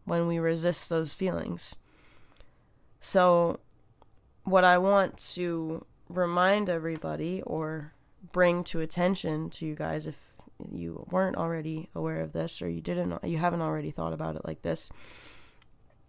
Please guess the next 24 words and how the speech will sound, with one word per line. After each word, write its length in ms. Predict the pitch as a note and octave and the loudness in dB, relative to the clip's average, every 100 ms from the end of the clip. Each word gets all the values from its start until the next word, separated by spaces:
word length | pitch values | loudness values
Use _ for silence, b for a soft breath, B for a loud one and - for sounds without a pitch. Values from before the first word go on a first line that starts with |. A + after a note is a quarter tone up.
| _ - - - | _ -20 -20 -4
being 340 | F#3+ F#3+ G3 | 2 2 4
in 160 | F3+ F3 | 2 2
those 440 | E3+ E3+ E3 - - b b b b b b b b b b b b b - | 4 4 0 -6 -12 b b b b b b b b b b b b b -2
different 460 | G#3 G3+ F#3+ F3 E3+ | 0 4 6 4 4
vibrations 760 | D#3+ E3 E3+ F3 D#3+ F3 D#3+ | -2 4 4 4 0 -4 -2
and 160 | E3 D#3 | -4 -2
being 240 | E3+ E3 | -2 0
in 80 | E3+ | 0
those 240 | D#3+ D3+ | 0 -2
different 380 | - D#3+ E3 D3+ | -4 -2 -2 -2
energies, 680 | D#3 E3 D#3+ D#3+ D3+ D3+ - | 0 -2 -4 -6 -6 -6 -6
it's 240 | E3 - E3+ | -6 -6 -2
not 240 | E3+ E3 | 0 0
just, 260 | - D#3+ E3 | -2 -4 -2
like, 160 | E3 | -2
an 140 | D#3+ D#3 | -2 0
up 240 | D3+ - | -2 0
and 180 | D#3 D3+ | -2 0
down 340 | C#3+ D3 C#3+ | 0 0 0
scale. 480 | C#3 - D#3 C#3+ D3+ | -2 -6 -4 -4 -4
It's 200 | D3 - | -6 -4
not 180 | D#3 D3 | -4 -2
just, 220 | D#3 D3 | -6 -4
like, 280 | C3+ C3 | -4 -4